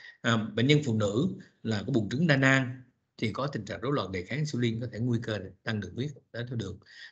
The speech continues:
Phụ nữ mắc đái tháo đường thai kỳ thì có thể khả năng sau này hai mươi phần trăm bị đái tháo đường vĩnh viễn, vân vân, sau khi sanh, vân vân. Và khả năng đó nó gia tăng theo thời gian, tỷ lệ gia tăng theo thời gian. Ở những người có H B một C lớn hơn năm chấm bảy,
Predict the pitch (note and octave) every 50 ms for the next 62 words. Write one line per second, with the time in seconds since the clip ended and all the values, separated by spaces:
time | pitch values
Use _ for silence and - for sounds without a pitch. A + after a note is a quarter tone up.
0 | _ - A#2 A#2 A2+ G2+ G2 A2 D3+ D3 - - - _ - D3+ F3 F3+ F#3 D#3+
1 | D#3 E3+ F3+ F3+ D#3 B2+ G#2+ G2+ - B2 A#2+ - C#3 A2+ G#2 F#2+ F#2+ - _ _
2 | _ _ _ _ _ _ _ - - G#2+ G2 D3 D#3+ D3+ B2+ A2+ A#2+ - - A#2
3 | A#2 C3 C#3 C3 B2+ B2 A#2 - - A#2+ A#2 A2+ G#2 F#2 F#2+ - B2 A#2+ A#2+ A2
4 | - - - - A#2 A2 A2 G2 F#2+ F2+ F#2 G#2 A2 B2 B2 B2 A2+ F#2+ F#2+ F#2
5 | - A2+ B2 A#2 G2+ F#2 A#2 C#3+ C#3+ B2 B2 B2 A#2 B2 - - _ _ - -
6 | - B2 B2 B2 A#2+ B2 B2+ B2 A#2+ A#2+ A2+ A2 A2 A2 G#2+ - - - _ -
7 | G#2+ G#2 G2 - A#2+ A#2+ B2 B2 A#2+ A#2+ A2+ A#2 A#2+ C3+ C#3+ D3 D3 C#3 B2+ B2
8 | A2+ A2 A#2 A2+ A2 - A2+ G#2+ G#2+ F#2+ F#2 F#2 G#2 G#2+ G#2+ G#2 G#2+ - G2 A2
9 | G#2+ F2+ F2+ G#2+ G#2 - A2+ G2+ G#2 G2+ F#2+ - _ - G#2 G#2 G#2 G2 - _
10 | _ _ _ _ - - - - - - - - - C#3+ E3+ E3+ D3+ B2 A2 G2+
11 | - B2+ C3+ D3+ D#3+ F3 F3+ F#3 - C#3+ B2+ A2+ G2 - - C3 C3 C#3+ E3 E3+
12 | D#3+ C3+ C3 B2+ B2 C#3 D3 C#3+ A2 - F2 A2+ D3+ D3+